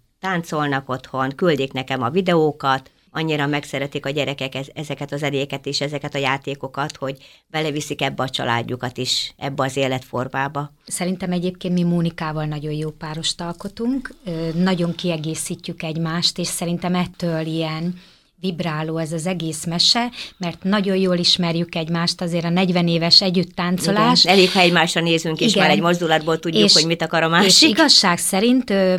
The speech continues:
Speaker 2: azt vettem észre, de majd Mónika megerősít, hogy tiszteljük egymás értékeit. Mónika tündérien bánik a gyerekekkel, gy-, nagyon jól táncoltatja őket, én nekem meg nagyon jó meseelőadói vénám bontakozik ki,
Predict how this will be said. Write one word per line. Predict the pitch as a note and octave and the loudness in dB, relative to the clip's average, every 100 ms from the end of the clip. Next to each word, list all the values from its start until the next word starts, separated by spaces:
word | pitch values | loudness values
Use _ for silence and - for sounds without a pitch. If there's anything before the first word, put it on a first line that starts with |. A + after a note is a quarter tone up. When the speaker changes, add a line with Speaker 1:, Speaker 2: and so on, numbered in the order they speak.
| C#4+ | 0
Speaker 2:
azt | C4 - | -2 0
vettem | F#3 - E3 D#3 | -4 -4 -6 -2
észre, | D#3+ F3+ - C#4+ | 0 0 2 0
de | C4+ G3+ | 2 2
majd | F3 E3+ | 4 4
Mónika | F#3+ F3 E3+ | 4 4 0
megerősít, | D#3+ F3+ B3 C4+ - C4+ | -2 0 2 4 2 2
hogy | C#4 | -4
tiszteljük | C4 B3 - E3 D#3 F3 | 0 0 0 -4 -2 -2
egymás | F3 D3+ D#3+ E3 - | -4 -2 0 2 2
értékeit. | D#3 D#3 - D#3+ E3+ E3 F3+ F3+ - - - - - | 2 -6 -6 -6 -2 -2 -2 -6 -20 -20 -20 -18 2
Mónika | G#3+ A3+ G#3+ F#3+ - | 6 6 4 0 0
tündérien | - A#3 G3+ F#3 F3 F3 E3+ | 4 6 8 6 6 4 4
bánik | E3+ E3+ F3 F3+ | 4 4 2 2
a | |
gyerekekkel, | E3 E3+ E3+ F3 E3 - E3 E3 | 2 2 2 -2 -6 -6 -4 -2
gy-, | D#3+ F#3 C#4 | 0 2 6
nagyon | A3 G#3+ F3+ | 6 8 8
jól | F3 E3+ | 8 6
táncoltatja | E3 F3 E3+ - G3+ G#3 A3+ - B3+ | 4 2 2 4 2 2 -2 0 2
őket, | B3+ B3+ C4 C4 - - - - | 4 2 0 0 -2 -6 -8 -4
én | G#3 G3 | 2 2
nekem | G3+ - G3+ | 2 2 4
meg | G3 | 6
nagyon | G3 G#3+ G3+ F#3+ | 6 6 6 6
jó | F#3 F3+ F3 E3+ F3+ | 6 6 6 4 4
meseelőadói | G3+ G3 - G3 F3 F3 E3+ E3 E3+ E3+ E3+ E3+ | 4 6 6 6 6 6 4 4 2 4 4 2
vénám | D#3 G3 F#3+ F3+ D#3+ E3 | 4 4 6 4 4 2
bontakozik | F3 F3 F3 E3+ F3 D#3 E3+ - | 4 2 2 0 -2 0 -2 -2
ki, | - B3 | 2 2